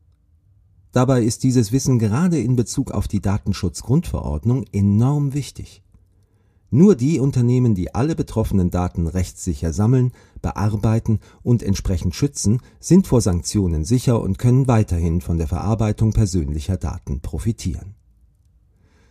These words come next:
Übrigens schließen sich Inbound-Marketing und Datenschutz an dieser Stelle nicht aus, im Gegenteil.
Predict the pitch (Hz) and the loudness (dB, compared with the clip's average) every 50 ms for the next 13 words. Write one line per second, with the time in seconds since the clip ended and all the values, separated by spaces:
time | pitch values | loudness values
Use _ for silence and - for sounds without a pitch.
0 | _ _ _ _ _ _ _ - 127 117 120 117 104 104 101 95 - - 101 101 | _ _ _ _ _ _ _ 0 2 2 4 2 4 4 2 2 0 -2 -2 -2
1 | 92 - 95 85 87 82 73 - - 147 180 139 95 80 76 71 - - 78 87 | 0 0 -2 -2 -2 -4 -6 0 4 4 4 4 4 0 -2 -4 -4 -4 -4 -4
2 | 90 - 117 - - 139 147 - - 90 - - 90 78 - - - 98 - 123 | -4 -6 -6 -4 -2 -2 -2 -2 -4 -6 -4 -4 -4 -4 -4 -4 -6 -2 -2 -2
3 | 117 - - 110 107 104 98 98 82 90 80 - - 78 76 76 73 76 76 - | -2 -2 0 0 0 2 2 0 -2 -4 -4 -4 -4 -4 -2 -2 -2 -4 -4 -4
4 | - - 147 113 90 - - - 117 120 110 - 165 175 - 92 - - - 76 | -2 0 0 0 0 -4 -2 2 2 2 2 2 -2 -2 -2 -4 -6 -6 -12 -12
5 | - - | -12 -14